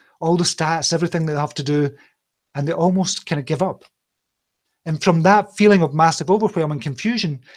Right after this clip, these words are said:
as well as throwing money down a big black hole, a lot of business owners just give up. So according to Bloomberg,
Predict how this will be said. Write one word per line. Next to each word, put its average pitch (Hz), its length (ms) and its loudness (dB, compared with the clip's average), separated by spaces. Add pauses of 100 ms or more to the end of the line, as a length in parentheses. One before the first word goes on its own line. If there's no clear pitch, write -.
(120)
as 135 120 -4
well 202 160 6
as 190 80 4
throwing 165 260 2
money 160 260 0
down 160 160 -2
a 151 60 -4
big 160 180 -4
black 147 260 -4
hole, 147 340 -4 (300)
a 151 80 -6
lot 170 240 2
of 170 120 -6
business 151 320 -6
owners 139 440 -4 (480)
just - 220 -8
give 131 160 -8
up. 123 180 -14 (1900)
So 180 140 0
according 226 300 0
to 214 100 -4
Bloomberg, 180 640 0